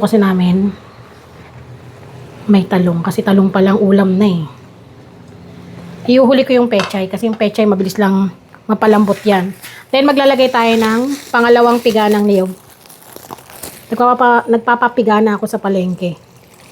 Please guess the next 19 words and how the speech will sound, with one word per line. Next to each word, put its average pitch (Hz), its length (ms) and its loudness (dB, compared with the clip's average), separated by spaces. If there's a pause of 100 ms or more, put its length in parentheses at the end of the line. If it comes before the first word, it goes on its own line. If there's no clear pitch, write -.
(3500)
Mga 208 180 4 (140)
ano 214 160 4
to, 190 160 -2
one 196 240 -2
and 190 40 0
a 185 40 0
half 202 160 -2
cups. - 480 -8
One 247 240 2
and 254 160 4
one 226 240 4
half - 160 -6
cups. - 480 -6 (2500)
Takpan 240 240 0
ulit 214 240 2
natin. 190 400 -4 (1800)
Ang 208 160 6
bango 208 240 4
na. 285 240 2